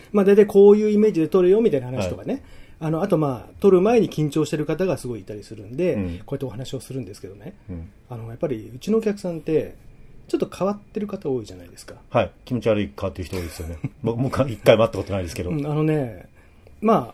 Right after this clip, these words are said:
Speaker 1: あ、あの、その人は、まあ、一作品しか買ってない方なんで、で、
Speaker 2: はい。
Speaker 1: 別に名前出すわけじゃないんで、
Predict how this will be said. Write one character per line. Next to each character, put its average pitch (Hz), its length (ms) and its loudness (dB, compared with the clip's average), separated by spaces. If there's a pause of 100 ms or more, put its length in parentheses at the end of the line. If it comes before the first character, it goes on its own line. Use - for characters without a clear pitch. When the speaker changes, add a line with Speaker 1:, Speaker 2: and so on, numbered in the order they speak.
Speaker 1:
あ、 202 80 0
あ 185 40 2
の、 190 160 2
そ 240 120 0
の 311 120 4
人 175 240 0
は、 143 280 0
ま 156 140 0
あ、 - 60 -6
一 170 100 -6
作 - 420 -6
品 214 260 0
し - 80 -14
か 131 100 -8
買 - 160 -12
っ - 20 -14
て - 140 -8
な 160 160 -4
い 135 60 -4
方 120 260 -14
な 110 80 -16
ん 101 100 -18
で、 143 300 -2
で、 127 40 -6
Speaker 2:
は 143 60 2
い。 196 40 2
Speaker 1:
別 202 120 2
に 170 60 0
名 165 100 0
前 226 140 2
出 277 100 2
す - 80 -10
わ 147 80 2
け 120 80 -8
じ 113 60 -12
ゃ 117 40 -12
な 131 140 -8
い 123 60 -8
ん 110 160 -14
で、 156 220 0